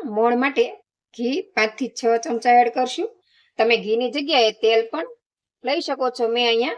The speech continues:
ઘી લીધું છે. અને હવે આપણે આ બધું સરસ રીતે મિક્સ કરી લેવાનું છે. આપણે પહેલા આમાં પાણીને એડ નથી કરવાનું, પહેલા આને આપણે સરસ રીતે મોણ દઈ દેવાનું છે.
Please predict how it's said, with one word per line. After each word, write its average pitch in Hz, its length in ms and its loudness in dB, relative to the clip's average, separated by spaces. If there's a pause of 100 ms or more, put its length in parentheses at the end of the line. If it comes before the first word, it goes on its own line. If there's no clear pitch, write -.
ઘી 226 380 0
લીધું 240 320 -2
છે. 311 160 -4 (2250)
અને 190 140 -10
હવે 202 240 0
આપણે 247 360 4
આ 226 80 6
બધું 226 340 0
સરસ 220 360 -2
રીતે 247 240 -4
મિક્સ 208 320 -2
કરી 196 240 -4
લેવાનું 180 460 0
છે. 190 360 -14 (2500)
આપણે 220 300 2
પહેલા 226 300 4
આમાં 240 220 2
પાણીને 233 380 2
એડ 226 220 2
નથી 302 220 -2
કરવાનું, 208 440 0
પહેલા 202 340 4
આને 202 180 -2
આપણે 208 180 -2
સરસ 208 320 -4
રીતે 208 180 -4
મોણ 202 260 -2
દઈ 233 200 4
દેવાનું 254 420 0
છે. 285 300 -6